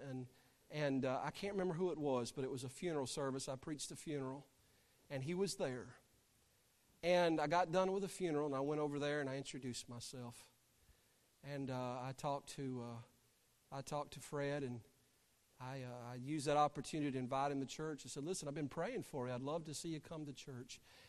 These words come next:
And his son was right there with him. And they didn't like me inviting them to church one bit. And Fred says, "I tell you what, I'll come to church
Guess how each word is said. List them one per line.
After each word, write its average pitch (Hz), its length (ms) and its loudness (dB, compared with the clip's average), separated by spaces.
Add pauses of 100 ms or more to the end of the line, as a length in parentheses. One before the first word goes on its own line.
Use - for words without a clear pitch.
(120)
And 170 120 4
his 170 100 4
son 202 420 8
was 156 160 2
right 170 300 6
there 160 180 2
with 143 200 4
him. 135 200 -4 (880)
And 151 120 2
they 180 120 8
didn't 190 200 6
like 160 340 6
me 151 220 2
inviting 139 440 4
them 135 160 2
to 123 60 0
church 127 400 -4
one 131 200 -4
bit. 104 240 -8 (1300)
And 151 220 0
Fred 180 380 6
says, 160 540 4 (880)
"I 180 100 6
tell 220 200 4
you 208 120 6
what, 233 200 6
I'll 240 140 6
come 220 280 0
to 151 60 -2
church 208 600 -2